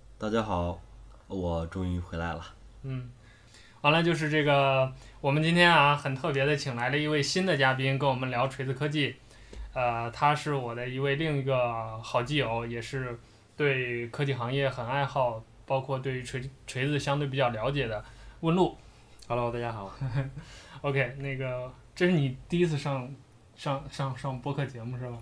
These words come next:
Speaker 3: 对。
Speaker 2: <laughs> 好，那我们今天就是刚才主题也说了，我们就聊锤子。嗯，大家也都知道，我们现在这个时间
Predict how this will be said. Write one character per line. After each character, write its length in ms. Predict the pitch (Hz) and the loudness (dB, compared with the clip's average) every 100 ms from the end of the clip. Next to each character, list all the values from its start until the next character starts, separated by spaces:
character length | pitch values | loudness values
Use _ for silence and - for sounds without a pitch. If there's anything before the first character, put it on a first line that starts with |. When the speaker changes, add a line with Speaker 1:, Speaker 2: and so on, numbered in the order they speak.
| - | -14
Speaker 3:
对。 180 | - 107 101 - - 147 165 147 120 | -12 -10 -12 -8 -2 0 0 -2 -6
Speaker 2:
<laughs> 680 | - 214 165 - 196 170 151 151 | -10 -12 -12 0 4 6 4 0
好， 280 | - 127 - - - | 2 2 0 -18 -8
那 100 | - | 2
我 60 | 190 | 4
们 100 | 175 | 6
今 100 | 190 | 4
天 160 | 208 208 | 4 2
就 120 | 196 | 0
是 500 | 165 156 143 135 135 | 2 2 2 0 0
刚 160 | 156 | 0
才 100 | 156 | 0
主 140 | 165 131 | 0 -2
题 120 | 139 | -2
也 60 | 135 | -2
说 200 | 127 135 | 2 2
了， 100 | 120 | 2
我 40 | |
们 100 | 123 | -2
就 100 | 139 | -4
聊 140 | 127 135 | 0 -2
锤 220 | - 117 | -2 -4
子。 160 | 127 - - - - - - - - - - | -2 -4 -10 -20 -20 -20 -20 -20 -20 -20 -12
嗯， 600 | 160 156 156 156 151 156 151 - - - | -4 -2 0 -2 -2 -4 -8 -14 -14 6
大 140 | 185 | 8
家 80 | 202 | 8
也 80 | 156 | 6
都 100 | 165 | 2
知 140 | 175 | 6
道， 160 | 196 151 | 8 8
我 100 | 127 | 4
们 140 | 147 | 0
现 180 | 160 214 | 2 2
在 140 | 233 | 2
这 120 | 190 180 | 2 0
个 160 | 143 | 0
时 220 | 131 - | 0 -2
间 480 | 135 147 147 151 160 | 2 2 2 -2 -6